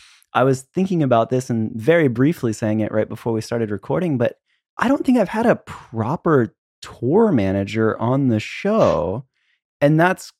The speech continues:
crazy to me because that was my O G start in music. And I think that there's gonna be a lot of really fun parallels to talk about, 'cause I think,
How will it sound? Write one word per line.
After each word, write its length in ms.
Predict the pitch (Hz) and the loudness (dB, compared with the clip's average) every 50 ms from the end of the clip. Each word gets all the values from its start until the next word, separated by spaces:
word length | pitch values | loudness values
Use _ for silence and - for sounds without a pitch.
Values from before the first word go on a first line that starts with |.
| _ _ | _ _
crazy 720 | - - - - - 196 196 208 233 247 233 170 127 120 113 | -18 -16 -16 -10 -6 -2 0 2 4 4 4 4 4 2 0
to 140 | 107 - 110 | 0 -2 -2
me 200 | 107 104 107 107 | 0 0 0 0
because 380 | 107 113 - - 139 120 107 110 | 0 -2 -2 0 0 -2 0 0
that 240 | 131 120 131 - | 0 0 0 0
was 200 | 160 147 131 110 | 0 0 0 0
my 340 | 120 113 113 120 131 135 131 | 0 0 2 2 0 0 0
O 220 | - 113 120 127 131 | 2 2 2 2 2
G 300 | 120 110 127 131 131 131 | 0 0 0 2 2 0
start 500 | - - - 113 113 156 170 127 - - | -2 -4 -4 -4 -2 0 -2 -2 -2 -2
in 220 | 117 120 117 113 | -2 0 0 2
music. 580 | 110 117 156 202 202 180 120 95 90 - - - _ _ | 2 2 2 0 0 0 -2 -2 -2 -6 -12 -20 _ _
And 360 | - 131 127 123 123 120 120 - - | -2 0 2 2 4 2 2 0 0
I 100 | 117 120 | -2 -2
think 220 | 117 - 147 147 - | -2 -2 -4 -2 -2
that 140 | 147 139 | -4 -4
there's 160 | - 147 131 123 | -4 -4 -2 0
gonna 140 | 151 139 | 0 0
be 80 | 135 139 | 2 2
a 80 | 135 127 | 4 4
lot 160 | 127 139 156 | 4 2 2
of 160 | 143 117 110 | 2 0 2
really 240 | 123 131 135 143 131 | 2 4 4 4 2
fun 340 | - - 117 120 123 127 123 | 0 -2 -4 -2 -2 -2 -2
parallels 680 | - 117 107 123 143 143 127 113 107 107 107 107 - | -2 -2 0 0 2 2 2 2 2 2 2 0 -2
to 120 | - - 110 | -6 -12 -12
talk 320 | - - 107 135 190 - | -6 -4 -2 -2 -2 -2
about, 340 | 165 123 107 104 104 98 - | -2 -2 0 0 0 0 -2
'cause 120 | - 135 131 | -4 -4 -4
I 80 | 123 | -4
think, 300 | 127 - 202 233 220 - | -4 -2 -2 -2 -2 -4